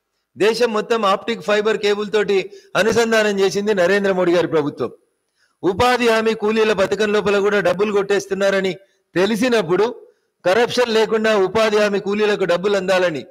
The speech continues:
నేరుగా వారి అకౌంట్లలో డబ్బులు వేస్తా ఉంది. దీనివల్ల రాష్ట్ర ప్రభుత్వానికి ఉన్నటువంటి ఇబ్బంది ఏముంది? కేసీఆర్ గారికి వచ్చినటువంటి ఇబ్బంది ఏముంది? ఎక్కడ నష్టం జరుగుతుంది, ఎవరికి నష్టం జరుగుతుంది అనేది ఒక్కసారి వారు సమాధానం చెప్తే బాగుంటుంది.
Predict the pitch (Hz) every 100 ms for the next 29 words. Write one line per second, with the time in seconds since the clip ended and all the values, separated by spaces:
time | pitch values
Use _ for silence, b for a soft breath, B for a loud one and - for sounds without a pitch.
0 | b b - 185 233 233 233 208 196 202
1 | 185 190 196 185 170 180 170 - 151 131
2 | 113 - _ _ _ _ _ 175 185 202
3 | 208 175 185 202 196 190 196 190 180 180
4 | 175 175 165 175 180 180 185 196 277 _
5 | _ _ _ _ - 196 202 208 202 196
6 | 190 185 190 180 185 175 170 185 180 180
7 | 190 247 _ _ _ _ _ - 175 247
8 | 247 220 - 220 220 202 196 214 233 196
9 | 226 220 202 - 202 190 190 190 175 180
10 | 196 185 156 B B B 165 185 180 196
11 | 185 175 196 151 160 165 190 202 175 160
12 | 160 185 156 151 143 139 113